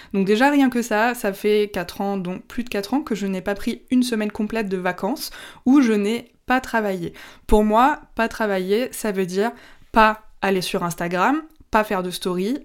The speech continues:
pas de réponse aux D M, pas ouvrir les emails, pas de prestations clients,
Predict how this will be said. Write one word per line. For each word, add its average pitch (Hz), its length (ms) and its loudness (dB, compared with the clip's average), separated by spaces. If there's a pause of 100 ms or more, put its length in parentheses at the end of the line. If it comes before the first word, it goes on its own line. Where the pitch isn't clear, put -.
(140)
pas 247 140 2
de 233 60 2
réponse 220 360 0
aux 190 80 0
D 180 140 -2
M, 214 360 2 (160)
pas 220 180 4
ouvrir 208 280 2
les 180 220 0
emails, 190 360 -2 (480)
pas 277 140 4
de 277 100 2
prestations 240 560 -2
clients, 226 560 -2